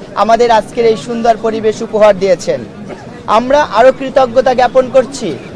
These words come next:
আমাদের জগন্নাথ বিশ্ববিদ্যালয়ের সম্মানিত মেধাবী শিক্ষার্থী ভাই বোনদের প্রতি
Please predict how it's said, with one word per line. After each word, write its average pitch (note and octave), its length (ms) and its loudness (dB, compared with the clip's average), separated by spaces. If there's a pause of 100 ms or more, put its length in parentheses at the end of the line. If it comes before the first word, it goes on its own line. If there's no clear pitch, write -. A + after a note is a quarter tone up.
(180)
আমাদের B3 380 4
জগন্নাথ B3 420 4
বিশ্ববিদ্যালয়ের B3+ 960 2 (400)
সম্মানিত B3+ 440 2
মেধাবী A#3+ 440 2
শিক্ষার্থী B3 520 -6
ভাই A#3 220 2
বোনদের B3 340 0
প্রতি G3+ 340 -2